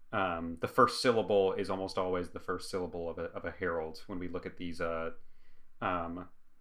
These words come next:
last words at the beginning of each chapter, it'll say what month the, the words were recorded in. I assume those are months. I, I guess we don't know for sure, but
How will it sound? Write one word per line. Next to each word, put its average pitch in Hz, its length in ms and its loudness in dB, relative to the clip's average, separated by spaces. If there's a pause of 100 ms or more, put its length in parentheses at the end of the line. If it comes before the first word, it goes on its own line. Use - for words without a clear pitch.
(380)
last 110 400 2
words 104 260 4
at 110 60 -8
the - 60 -18
beginning 101 260 -2
of 95 40 -2
each 90 200 -6
chapter, 92 400 0
it'll 92 140 0
say 98 180 4
what 92 220 2
month 92 340 -2 (120)
the, 90 460 0
the 92 100 0
words 87 260 -2
were 90 80 -4
recorded 90 340 -2
in. 90 80 0
I 107 100 6
assume 151 300 6
those 101 160 6
are 87 60 4
months. 82 440 -4
I, 104 60 -2
I 98 140 -2
guess 101 200 0
we 104 60 -4
don't 95 120 -4
know 92 120 -2
for - 120 -12
sure, 82 280 0
but - 240 -4